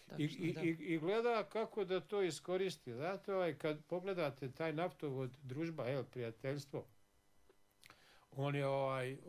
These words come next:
Speaker 2: Rusija pružila prema Kini, odnosno gasovod, pardon, pa i naftovod,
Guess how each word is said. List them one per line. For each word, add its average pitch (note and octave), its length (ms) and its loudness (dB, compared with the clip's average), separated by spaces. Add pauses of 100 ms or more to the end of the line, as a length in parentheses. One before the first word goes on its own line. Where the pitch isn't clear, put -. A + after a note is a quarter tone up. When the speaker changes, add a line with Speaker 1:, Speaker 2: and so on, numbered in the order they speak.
(100)
Speaker 2:
Rusija D3+ 460 0
pružila E3 480 0
prema D3+ 360 -2
Kini, E3+ 380 -2 (480)
odnosno C#3 400 -2
gasovod, A#2 480 -6 (100)
pardon, A#2 280 -10 (100)
pa D3 140 -4
i B2 80 -2
naftovod, F3 520 -2